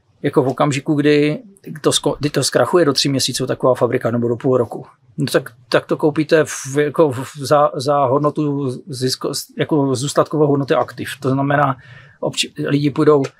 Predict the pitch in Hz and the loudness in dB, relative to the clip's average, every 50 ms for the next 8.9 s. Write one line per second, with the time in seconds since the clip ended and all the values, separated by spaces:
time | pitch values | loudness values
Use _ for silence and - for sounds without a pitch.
0 | _ _ _ _ - 143 135 - 143 143 - - 143 139 139 127 135 143 151 156 | _ _ _ _ -4 -2 0 2 0 0 2 2 2 0 2 2 0 0 0 0
1 | 143 131 135 127 - 151 139 135 - 151 143 131 - _ _ _ _ - 214 - | -2 -4 -4 -4 -2 -2 -2 -2 -2 -2 -4 -4 -6 _ _ _ _ -20 -20 -12
2 | - 151 127 135 127 131 139 123 120 135 - - 131 - - - 151 143 135 135 | -8 -4 -2 -2 0 0 -2 -2 -2 -2 -2 -2 -2 -4 -4 -4 -4 -2 0 0
3 | 131 127 - - - 143 131 123 123 120 120 117 120 127 127 131 135 127 - 135 | 0 0 -2 -2 -2 0 0 0 0 0 0 0 0 0 0 -2 -2 -2 -2 -2
4 | 135 131 - - 151 127 127 131 127 127 131 123 139 127 127 127 - - - 139 | -2 -2 -2 -2 -2 0 2 2 2 2 0 0 -2 -2 -4 -4 -6 -4 -4 -2
5 | 135 123 - - 131 131 127 - 139 123 - 131 123 - 139 127 117 120 120 117 | -2 -2 -2 -2 -2 -2 -4 -4 -4 -2 -2 -2 0 0 0 0 2 0 0 2
6 | 120 127 123 123 120 - 135 117 123 123 127 127 127 - - - 135 127 131 120 | 2 2 2 2 2 0 0 2 2 2 2 0 0 -2 -2 -2 0 2 2 2
7 | 127 120 123 127 131 127 127 110 110 117 120 131 135 120 123 123 123 - - 131 | 0 0 0 2 2 2 2 0 -2 -2 -2 0 0 0 0 -2 -2 -2 -2 -2
8 | 117 123 123 117 120 - - - 127 131 131 123 117 117 110 113 120 139 | 0 2 2 0 -2 -2 -4 -4 0 0 2 0 0 -2 -2 0 0 -2